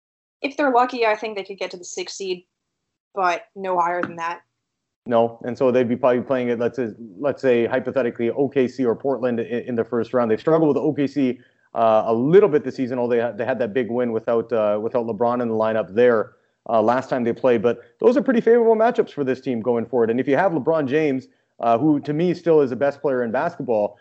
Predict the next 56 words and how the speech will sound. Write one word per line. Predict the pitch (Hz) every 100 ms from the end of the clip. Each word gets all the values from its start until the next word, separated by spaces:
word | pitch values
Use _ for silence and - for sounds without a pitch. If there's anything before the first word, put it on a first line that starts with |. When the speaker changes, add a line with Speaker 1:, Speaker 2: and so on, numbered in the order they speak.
| _ -
Speaker 2:
uh, | 127
you | 120 196
have |
a | 165
pretty | 160
good | 151 -
shot | 160
at | 156
winning | 165 160
any | 170 175
series, | 175 175 165 139
uh, | 143 143
regardless | 135 131 156 180 139
of |
who | 131
you're | 156
playing | 151 160 170
against, | 127 131 - _
sans | - 175 143 131
the, | 123
<laughs> | 117 214 196
the |
Golden | 151 160 139
State | - 127
Warriors. | 120 98 85 _ _ _ _
Speaker 1:
Exactly. | - 214 220 214 190
I | 180
think | 208 233
if | 220
they | 202
can | 202 196
avoid | 185 190 196 185 190
Golden | 190 190
State | - 190
in | 190
the | 185
first | 185 185
round | 175 175
and | 175 175
potentially | - 196 190 175
even | 185 180
avoid | 180 175 175 -
Denver, | 180 185 190 190 -
just | 185 -
because | 190 175 175 - - _ _ -
that | 196
home | 202 190
court | 190 175
advantage | 175 170 170 165
is | - - -
something | - 202 180 175 170
in | 170
Denver, | 170 165 160 165 _ _ _ _ _ -
that | 196
Speaker 2:
Yeah. |
Speaker 1:
would | -